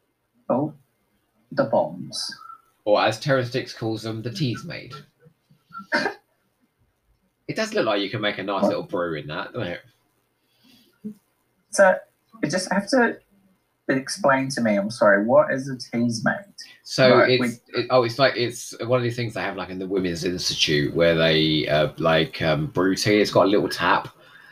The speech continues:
Speaker 2: So you brew tea
Speaker 1: Yeah.
Speaker 2: inside of it. You put about eight bags inside,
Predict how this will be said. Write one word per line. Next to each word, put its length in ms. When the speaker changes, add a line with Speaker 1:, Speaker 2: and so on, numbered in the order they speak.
Speaker 2:
So 140
you 140
brew 220
tea 140
Speaker 1:
Yeah. 100
Speaker 2:
inside 520
of 40
it. 40
You 100
put 80
about 260
eight 220
bags 420
inside, 520